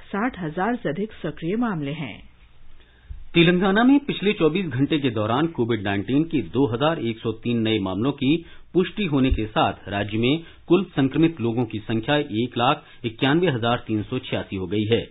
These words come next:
Speaker 2: कल पचपन हजार से अधिक कोविड नमूनों की जांच की गई। दो हजार दो सौ तैंतालीस और रोगियों के स्वस्थ होने के बाद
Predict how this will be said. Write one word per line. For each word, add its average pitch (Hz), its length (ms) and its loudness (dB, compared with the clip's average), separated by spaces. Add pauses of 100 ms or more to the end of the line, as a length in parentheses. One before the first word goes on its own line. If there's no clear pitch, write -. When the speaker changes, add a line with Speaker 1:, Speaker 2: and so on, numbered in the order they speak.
(300)
Speaker 2:
कल 120 200 0 (120)
पचपन 131 320 0
हजार 113 280 0
से 110 160 -4
अधिक 101 280 -2
कोविड 107 260 -2
नमूनों 117 320 2
की 107 160 -6
जांच 92 240 -8
की 104 140 -6
गई। 104 200 0 (420)
दो 113 260 4
हजार 113 260 0
दो 110 180 -2
सौ 107 120 -4
तैंतालीस 104 440 -4 (320)
और 139 300 4
रोगियों 123 280 0
के 143 160 0
स्वस्थ 107 360 -6
होने 104 160 0
के 101 160 -2
बाद 110 300 2